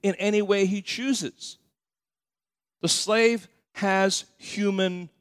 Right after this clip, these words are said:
rights. And certainly that is clear from this text. The slave servant owner lost his ownership as soon as he physically abused his servant.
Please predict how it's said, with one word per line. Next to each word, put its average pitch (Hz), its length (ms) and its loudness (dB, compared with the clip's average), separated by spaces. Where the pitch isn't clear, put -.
rights. 170 920 0
And 147 120 -6
certainly 202 440 0
that 180 200 2
is 185 160 -2
clear 196 340 -2
from 147 220 -4
this 156 160 -4
text. 214 440 -4
The - 60 -10
slave 190 400 0
servant 196 500 -2
owner 180 420 4
lost 208 560 4
his 285 260 -4
ownership 233 640 -2
as 156 100 -2
soon 254 500 0
as 208 140 2
he 156 100 -2
physically 233 720 -8
abused 160 760 -4
his 131 120 -8
servant. - 360 -10